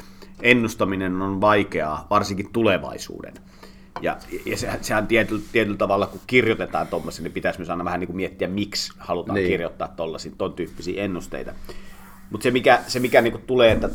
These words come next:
Speaker 1: onko tekoäly, onko tekoäly analyytikon tappaja, niin ehkä pitäisi niinku antaa, äh, ni-, niinku vastaus, et-, vastaus siihen, että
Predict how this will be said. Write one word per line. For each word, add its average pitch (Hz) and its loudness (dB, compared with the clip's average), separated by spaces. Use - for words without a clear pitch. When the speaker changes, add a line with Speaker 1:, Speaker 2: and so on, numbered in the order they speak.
Speaker 1:
onko 135 6
tekoäly, 95 2
onko 110 -2
tekoäly 107 4
analyytikon 92 4
tappaja, 80 -2
niin 90 -10
ehkä - -10
pitäisi 135 4
niinku 131 2
antaa, 110 2
äh, 82 -14
ni-, 113 -2
niinku 120 -2
vastaus, 147 2
et-, - -14
vastaus 131 0
siihen, 92 -6
että - -4